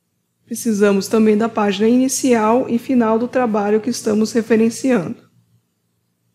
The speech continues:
Vamos ver então um exemplo? Primeiro, aqui em azul escuro, eu coloquei os dados do trabalho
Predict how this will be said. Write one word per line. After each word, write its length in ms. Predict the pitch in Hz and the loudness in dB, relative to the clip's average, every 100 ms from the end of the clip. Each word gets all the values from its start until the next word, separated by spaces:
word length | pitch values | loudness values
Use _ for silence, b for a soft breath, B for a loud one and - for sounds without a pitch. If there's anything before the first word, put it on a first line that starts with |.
| _ _ _ _ _ _ _ - _ _ | _ _ _ _ _ _ _ -20 _ _
Vamos 280 | 240 269 220 | 0 2 4
ver 160 | 220 202 | 2 2
então 300 | 190 196 180 | -2 -4 -4
um 60 | |
exemplo? 640 | 180 214 233 190 202 175 190 _ _ _ _ _ _ _ _ _ | -4 0 0 -2 -6 -12 -14 _ _ _ _ _ _ _ _ _
Primeiro, 540 | 254 277 226 202 240 | 2 4 6 6 4
aqui 240 | 240 - 220 | 2 0 0
em 80 | 208 | 2
azul 240 | 196 202 | 0 -2
escuro, 540 | 196 - 240 262 226 | -4 -4 0 2 2
eu 40 | 196 | 2
coloquei 400 | 214 202 202 240 | 2 2 2 -2
os 140 | 233 | 0
dados 400 | 214 214 214 226 | 0 0 -2 -4
do 80 | 233 | -6
trabalho 640 | 269 247 208 208 214 226 | -2 -2 0 2 2 0